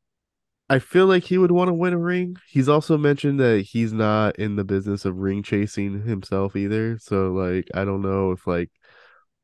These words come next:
if getting a final payday is more important than possibly, but who's to say coming back to the Clippers is gonna get you a ring either, right? If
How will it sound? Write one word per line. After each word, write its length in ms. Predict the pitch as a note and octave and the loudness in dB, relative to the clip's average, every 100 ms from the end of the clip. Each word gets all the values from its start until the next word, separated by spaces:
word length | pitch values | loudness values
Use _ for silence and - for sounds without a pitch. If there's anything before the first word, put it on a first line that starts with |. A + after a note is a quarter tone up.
| _ _ _ _ _ - | _ _ _ _ _ -4
if 300 | D3 G2+ - _ _ | -2 -2 -10 _ _
getting 300 | A2 G#2+ G#2+ | 0 2 2
a 80 | G2+ | -2
final 600 | - - G2+ G#2 G2+ G2 | -4 -2 0 2 0 -2
payday 920 | - G#2+ F#2+ F#2+ G2+ G2 G2+ G2 G2 | -2 -2 -2 -2 0 0 2 0 0
is 380 | C2 F#2+ F#2 - | -2 -2 -4 -6
more 260 | F#2+ F#2+ F#2 | -6 -4 -4
important 400 | F2+ F#2 F#2+ F#2 | -4 -4 -4 -2
than 400 | F2+ F2 E2+ D2 - | -2 -2 -4 -12 -6
possibly, 400 | G2 F#2 G2+ F#2+ G2+ | -4 -4 -2 -2 0
but 220 | A2 G#2 | 2 2
who's 200 | A#2 A2 | 2 -2
to 80 | G#2+ | -4
say 280 | A2 G#2 | 2 2
coming 320 | F#2+ - G2+ G2 | 0 -4 -4 -2
back 160 | F#2+ | -4
to 80 | - | -6
the 60 | F#2 | -8
Clippers 340 | G#2 G2 F#2+ F#2+ | -8 -6 -6 -6
is 60 | |
gonna 140 | F2 F#2 | -8 -4
get 240 | F#2 - | -6 -2
you 80 | F#2 | -2
a 40 | |
ring 240 | E2+ F2+ F2+ | 0 -2 -2
either, 320 | F#2+ E2 D2+ | -2 -2 -2
right? 300 | E2+ F#2+ F2+ | -2 0 -2
If 200 | F#2+ - | -4 -8